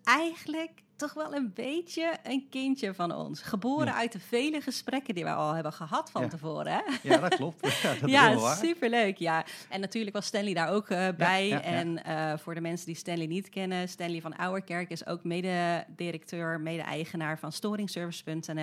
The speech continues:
Speaker 1: L. En, ehm, nou ja, Michel, vandaag mag ik jou
Speaker 2: Ja, dat is mijn beurt.
Speaker 1: het hemd van het lijf vragen.
Speaker 2: Ja.
Speaker 1: Echt heel leuk. Ik heb er echt super veel zin in.
Speaker 2: <laughs>
Speaker 1: Dus nogmaals, welkom. Hey, het is altijd superleuk om te weten,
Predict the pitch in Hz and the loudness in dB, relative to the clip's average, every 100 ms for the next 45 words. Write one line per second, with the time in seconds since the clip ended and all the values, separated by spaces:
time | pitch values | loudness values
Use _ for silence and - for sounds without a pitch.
0 | 147 151 180 - - - - - - - | -2 -4 -8 -18 -20 -20 -18 -18 -20 -4
1 | 196 185 185 180 - 175 175 170 170 170 | 2 2 2 0 0 2 4 4 4 2
2 | 170 _ 180 185 165 156 - _ 190 180 | -2 _ 0 2 0 -2 -14 _ -10 -4
3 | 226 240 220 202 226 262 269 208 208 214 | -2 -2 -4 0 2 2 -2 -4 -4 -6
4 | - - 175 202 156 175 277 147 170 131 | -10 -8 2 4 4 2 -2 0 0 0
5 | 127 120 160 131 101 - - - 208 226 | -2 0 0 2 -2 -4 -8 0 0 2
6 | 233 214 247 226 220 196 165 156 151 147 | 2 2 0 -2 -2 -2 -2 -4 -6 -4
7 | 160 151 123 - - - 214 - 302 254 | -2 -2 -2 -4 -10 -4 -4 -4 -4 -2
8 | 160 - 196 190 - - 208 190 170 160 | -2 -6 -8 -8 -6 -6 -6 -4 -4 -4
9 | 156 143 135 - - 127 - 190 196 208 | -4 -4 -4 -4 -6 -10 -10 -8 -2 -2
10 | - 175 180 165 156 151 151 170 - - | 0 -2 -2 -2 -2 -4 -10 -10 -18 -20
11 | - - - - - - - - 208 254 | -20 -20 -20 -20 -20 -20 -8 -4 -2 -4
12 | 233 254 302 302 - - 302 277 196 175 | -2 0 0 -2 -2 0 0 2 2 2
13 | 214 220 214 180 190 180 180 226 | 0 -4 -4 -2 0 0 -2 -4